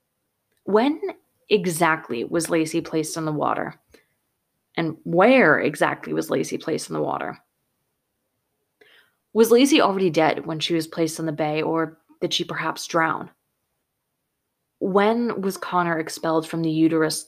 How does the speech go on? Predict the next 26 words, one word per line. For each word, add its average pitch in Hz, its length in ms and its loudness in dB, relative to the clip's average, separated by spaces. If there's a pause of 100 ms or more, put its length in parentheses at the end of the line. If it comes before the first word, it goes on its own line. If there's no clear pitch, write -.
through 170 220 2
the 165 100 2
fundus 156 500 -4
opening? 160 520 -4 (2000)
Was 208 380 6
Connor 190 360 2
born 165 320 2
alive 156 460 0
and 156 160 -6
drowned, 160 460 0 (380)
or 196 120 0
did 170 160 0
he 185 120 -4
die 185 340 4
in 190 260 -2
utero 165 460 0
and 160 140 -4
was 160 160 -4
later 165 420 -2 (400)
simply 185 360 -2
expelled 165 560 0
when 165 140 -4
Laci's 165 380 -2
front 165 340 -4
was 160 160 -8
abraded? 160 560 -6